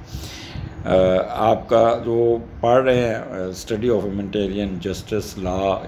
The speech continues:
के लोग, जज साहबान, ये बहुत ही कमाल का इनको रिजल्ट मिलेगा।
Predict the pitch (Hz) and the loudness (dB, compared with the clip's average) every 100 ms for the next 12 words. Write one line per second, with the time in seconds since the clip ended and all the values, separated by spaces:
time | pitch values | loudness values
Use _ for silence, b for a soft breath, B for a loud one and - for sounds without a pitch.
0 | - 92 85 85 87 90 - 95 92 87 | -6 -4 -2 0 -2 -4 -4 -2 -2 -4
1 | - 90 80 85 85 85 - - 269 - | -4 -2 -2 -2 -2 -6 -10 -12 -10 -6
2 | 349 143 90 - 87 123 139 - 117 - | -6 -6 -10 -4 -2 2 2 2 -8 -8
3 | - 90 87 98 110 110 110 90 95 85 | -8 -6 0 4 4 4 0 0 -4 -6
4 | 87 85 85 82 82 82 | -8 -8 -8 -10 -8 -10